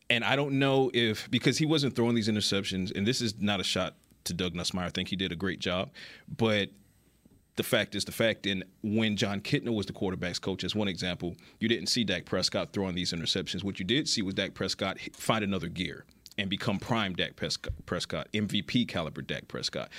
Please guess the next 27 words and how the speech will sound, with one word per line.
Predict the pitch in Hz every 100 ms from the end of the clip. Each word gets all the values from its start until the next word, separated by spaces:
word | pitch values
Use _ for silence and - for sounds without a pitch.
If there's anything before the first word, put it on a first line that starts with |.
| - - -
But | -
something | 156 147 139
happened | 120 120 117 107
over | 101
the | 92
past | 90 107 101 92 -
couple | - 101 98
of |
years, | 90 92 92 90
and | 95 90
particularly | - - 104 95 90 95
over | 90 85
the |
back | 85 95 90
half | - 98 87
of | 85 92
this | 85 - -
past | - 95 -
season, | - 156 127 92 92 - - - -
that | 110
the | 110
interceptions | 120 113 123 - 113
just | - 110 - - -
completely | - 107 - 131 104
ran | 101 98
away. | 87 80 76
Now, | 104 101